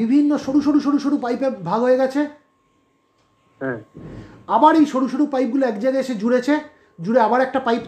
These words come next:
Speaker 1: তৈরি করেছে, করে বেরিয়ে যাচ্ছে। এটা আমরা দেখতে পাচ্ছি?
Speaker 2: হুম। হ্যাঁ, স্যার।
Speaker 1: যে পাইপটা, যে টিউবটা,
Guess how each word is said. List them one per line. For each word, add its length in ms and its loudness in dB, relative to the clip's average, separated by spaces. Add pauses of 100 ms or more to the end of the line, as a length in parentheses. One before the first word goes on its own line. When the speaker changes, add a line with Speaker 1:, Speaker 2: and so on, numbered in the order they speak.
Speaker 1:
তৈরি 220 0
করেছে, 260 0
করে 160 2
বেরিয়ে 280 0
যাচ্ছে। 260 -8 (600)
এটা 140 -4
আমরা 180 0
দেখতে 200 -4
পাচ্ছি? 300 -4
Speaker 2:
হুম। 100 -4 (1160)
হ্যাঁ, 160 -2
স্যার। 140 -6 (1080)
Speaker 1:
যে 140 4 (200)
পাইপটা, 480 0 (1160)
যে 120 2 (260)
টিউবটা, 480 -2